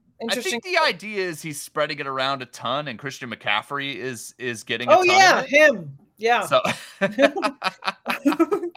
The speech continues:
Speaker 1: I think that's the idea behind it. I will say Deebo was wide receiver twenty-six last year in points per game.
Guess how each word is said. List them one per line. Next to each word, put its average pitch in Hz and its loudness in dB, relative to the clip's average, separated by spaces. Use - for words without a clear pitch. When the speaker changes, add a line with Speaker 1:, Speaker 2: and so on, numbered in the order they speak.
Speaker 1:
I 233 2
think 190 -6
that's 214 0
the 226 -6
idea 226 -4
behind 220 0
it. 226 2
I 208 4
will 330 -2
say 240 -2
Deebo 208 -2
was 160 -6
wide 151 2
receiver 160 -10
twenty-six 151 -8
last 143 -2
year 139 -6
in 131 -8
points 127 -10
per 131 -12
game. 120 -2